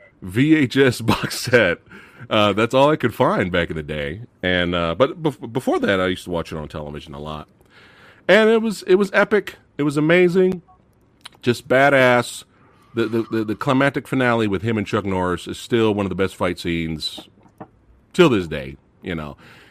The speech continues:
Even though a lot of younglings today would say it's slow,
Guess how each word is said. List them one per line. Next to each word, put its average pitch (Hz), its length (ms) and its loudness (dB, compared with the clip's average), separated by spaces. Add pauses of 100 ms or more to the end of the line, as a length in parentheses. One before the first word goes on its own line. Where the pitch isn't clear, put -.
(120)
Even 143 240 6
though 127 180 6
a 113 40 6
lot 113 200 6
of 127 80 4
younglings 127 480 4
today 113 560 4 (400)
would 107 180 2
say 87 760 4 (260)
it's 92 180 0
slow, 82 640 0